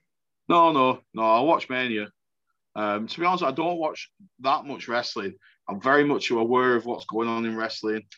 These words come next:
You know, I'll, I'll watch what I can. Uh, I'll try and, I'll, you know, I'll, even two nights of Mania is a big push for me. It's like, imagining, like, day and night I'm doing wrestling stuff.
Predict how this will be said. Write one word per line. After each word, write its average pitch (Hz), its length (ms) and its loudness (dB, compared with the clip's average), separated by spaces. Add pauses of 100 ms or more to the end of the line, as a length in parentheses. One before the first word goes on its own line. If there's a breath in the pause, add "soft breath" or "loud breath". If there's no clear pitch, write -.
(240)
You 107 80 -6
know, 107 100 0
I'll, 107 240 -2 (200)
I'll 120 80 -4
watch 127 260 -2
what 110 120 -2
I 104 80 -4
can. 101 420 -2 (480)
Uh, 98 320 -4
I'll 113 100 0
try 143 240 0
and, 139 100 -10
I'll, 117 240 -6
you 127 120 -12
know, 110 100 -6
I'll, 113 320 -6 (240)
even 139 420 -2
two 135 200 -8
nights 117 240 -6
of 98 80 -10
Mania 117 280 -4
is 101 100 -8
a - 40 -14
big 98 180 -6
push - 200 -8
for 101 120 -8
me. 92 240 -8 (640 loud breath)
It's - 80 -6
like, 139 320 2 (340)
imagining, 151 560 0
like, 110 240 -4 (140)
day 151 200 2
and 139 100 0
night 131 200 4
I'm 107 120 -2
doing 107 240 -2
wrestling 98 340 -6
stuff. 87 260 -8